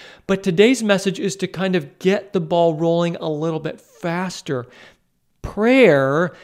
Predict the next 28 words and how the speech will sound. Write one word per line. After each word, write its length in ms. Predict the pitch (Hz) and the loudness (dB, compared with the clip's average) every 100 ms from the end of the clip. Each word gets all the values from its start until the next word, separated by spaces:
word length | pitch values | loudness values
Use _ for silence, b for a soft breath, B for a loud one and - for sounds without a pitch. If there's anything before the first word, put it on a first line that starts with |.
| B B _ | B B _
is, 560 | 226 208 180 196 190 - | 4 6 6 4 2 -6
as 260 | - 165 | -4 -2
I've 280 | 160 151 - | 0 -2 -4
called 320 | - 190 202 | -4 0 0
it 100 | 175 | -2
in 140 | 160 147 | -4 -6
this 200 | 135 160 | -6 -6
message, 520 | 185 190 151 147 - | -6 -4 -4 -6 -8
the 140 | 165 | -8
secret 920 | 143 - - 220 226 220 185 175 - - | -6 -8 -2 0 -2 -4 -6 -6 -8 -16
soul 800 | - - 190 175 160 156 151 B B B _ | -14 -6 -2 -2 0 -2 -4 B B B _
of 240 | 165 151 156 | -8 -6 -6
mission. 960 | 160 170 233 - - 156 - - - _ _ _ _ _ - | -4 -2 -2 -4 -8 -10 -10 -12 -16 _ _ _ _ _ -4
Because, 920 | 180 175 - 233 233 143 147 185 - | -2 -4 -8 -2 0 2 2 0 -6
and 200 | 226 147 | -10 -10
here's 460 | - 180 214 226 | -10 -6 -6 -6
that 280 | - 208 - | -6 -8 -8
text 440 | - 160 - - - | -8 -8 -8 -14 -12
in 180 | 165 | -8
Matthew 300 | 156 143 143 | -8 -8 -10
six, 440 | 127 - 175 139 - | -12 -6 -6 -6 -12
back 340 | - 165 156 | -6 -6 -6
to 60 | 175 | -6
that 280 | 202 - - | -6 -6 -6
text, 300 | 147 143 - B B B | -6 -6 -16 B B B
Jesus 460 | - 185 196 202 - | -4 -2 -2 -6 -6
said, 400 | 190 156 139 _ | -4 -4 -8 _
"Pray 600 | - 190 185 196 208 | -8 -2 2 2 0